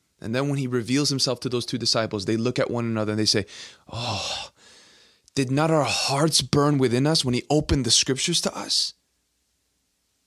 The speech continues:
And you think, "Well, what made their hearts burn?" Yes, it's the scriptures. But not just that.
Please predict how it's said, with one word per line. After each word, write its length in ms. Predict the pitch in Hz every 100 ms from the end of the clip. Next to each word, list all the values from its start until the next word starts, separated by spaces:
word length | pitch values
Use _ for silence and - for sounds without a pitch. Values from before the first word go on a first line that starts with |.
| _ _ _ _ _
And 80 | -
you 80 | 123
think, 240 | 151 143
"Well, 260 | 139 131 - _ _ _
what 240 | - 139 180
made 260 | 156 175
their 140 | 160 143
hearts 300 | - 151 -
burn?" 440 | 120 160 135 - - _ _ _ _ _
Yes, 300 | 151 175 -
it's 160 | 123 -
the 80 | 135
scriptures. 600 | - 170 - 78 - - _ _ _
But 120 | -
not 160 | 139 180
just 180 | 123 120
that. 280 | 139 117